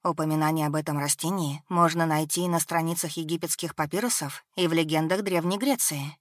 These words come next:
и в китайских медицинских книгах, чей возраст исчисляется веками. По легенде, крокусы появились из капель крови юноши Крока, которого случайно убил бог Гермес. Бог был так опечален содеянным,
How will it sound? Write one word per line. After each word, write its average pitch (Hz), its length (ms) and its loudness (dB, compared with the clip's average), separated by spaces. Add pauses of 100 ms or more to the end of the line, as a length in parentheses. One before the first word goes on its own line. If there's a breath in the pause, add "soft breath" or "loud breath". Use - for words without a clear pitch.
и 170 120 0
в 160 80 -4
китайских 170 600 -2
медицинских 170 680 -2
книгах, 185 500 -2 (160)
чей 165 300 2
возраст 165 580 -2
исчисляется 185 800 0
веками. 147 560 0 (880)
По - 60 -4
легенде, 151 520 0
крокусы 165 500 -2
появились 165 500 0
из - 100 0
капель 165 320 -2
крови 165 300 -2
юноши 185 420 0
Крока, 160 480 0 (260)
которого 156 420 0
случайно 151 560 0
убил 147 320 -2 (140)
бог 156 380 0
Гермес. 196 540 2 (480)
Бог 151 320 0
был 151 200 -2
так 147 220 -2
опечален 156 480 -2
содеянным, 151 680 -2